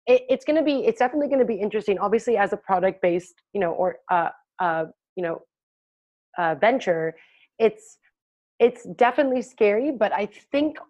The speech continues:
also during this time is people ha-, are, or I hope they are, I think most people are, are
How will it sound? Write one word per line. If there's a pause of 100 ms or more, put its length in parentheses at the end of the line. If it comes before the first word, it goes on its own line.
(140)
also
during
this
time
is (340)
people
ha-, (100)
are, (140)
or
I
hope
they
are,
I
think
most
people
are,
are